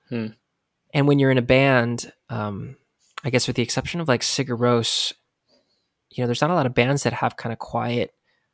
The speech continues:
Speaker 2: songy, contemplative music. And I think musically too, I was still learning the, the power of subtlety and the power of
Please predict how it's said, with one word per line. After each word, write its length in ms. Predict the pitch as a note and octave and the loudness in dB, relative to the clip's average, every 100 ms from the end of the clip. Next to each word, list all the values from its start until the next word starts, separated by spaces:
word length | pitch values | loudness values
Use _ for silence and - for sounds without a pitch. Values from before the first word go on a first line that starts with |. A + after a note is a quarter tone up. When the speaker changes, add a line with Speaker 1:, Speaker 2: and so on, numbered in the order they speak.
| _ - | _ -4
Speaker 2:
songy, 680 | - C3+ B2 B2 A#2+ A#2+ | 0 4 4 4 0 -4
contemplative 640 | - A#2+ A#2+ B2 A#2+ A#2 A#2+ | -8 -4 -4 -2 -2 -2 -4
music. 560 | B2+ C3 G#2+ - - - - - _ _ _ - | -2 0 0 -2 -10 -20 -20 -20 _ _ _ -4
And 140 | G#3 | 0
I 60 | A#3 | 0
think 160 | C4+ | 0
musically 460 | E3+ F3 E3+ - C#3 | 2 2 2 0 -2
too, 220 | - E3 | -2 0
I 80 | C3+ | 2
was 160 | B2 - | 2 0
still 300 | - C#3+ A#2+ | -2 -2 -2
learning 440 | A2+ C3 B2 A2 | -2 -2 -2 -4
the, 160 | A2 - | -8 -8
the 140 | - - _ _ _ | -8 -8 _ _ _
power 340 | - - A#2+ A2+ | -6 0 2 0
of 80 | A2+ | 0
subtlety 640 | - A2+ C#3+ - G3 G3+ | -2 -2 -4 -4 -4 -4
and 280 | B2+ A2+ G#2+ _ | -4 -6 -10 _
the 60 | - | -10
power 400 | - A#2 A#2+ G#2+ | -4 0 2 2
of 300 | G#2 - | -2 -8